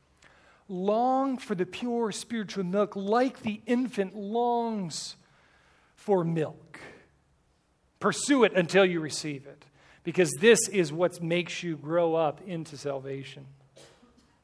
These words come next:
It's interesting that not only Peter, but also Job gives us somewhat this illustration. You remember the story of Job. Job has lost so much, and yet he says in the midst of his meanderings about what suffering he's going through, he says,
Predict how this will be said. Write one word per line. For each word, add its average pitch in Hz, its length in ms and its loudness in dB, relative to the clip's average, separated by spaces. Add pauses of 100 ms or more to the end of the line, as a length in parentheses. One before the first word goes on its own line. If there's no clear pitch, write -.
(760)
It's 202 180 6
interesting 202 600 6
that 185 340 8
not 202 340 10
only 202 300 2
Peter, 196 420 4
but 180 200 4
also 185 360 6
Job 170 520 2
gives 170 260 6
us 170 200 2
somewhat 180 520 2
this 170 280 -4
illustration. 170 920 0 (1600)
You 202 140 6
remember 208 320 10
the 190 80 4
story 208 400 6
of 175 100 2
Job. 190 380 4
Job 196 280 6
has 180 140 4
lost 185 440 6
so 185 160 4
much, 196 420 6
and 185 160 0
yet 214 200 8
he 196 140 -4
says 240 400 6
in 190 120 4
the 185 40 -2
midst 226 380 4
of 190 120 2
his 175 220 2
meanderings 185 840 2
about 190 460 8
what 190 440 2
suffering 196 560 4
he's 156 220 -6
going 196 380 0
through, 160 240 -6
he 175 160 -4
says, 185 340 4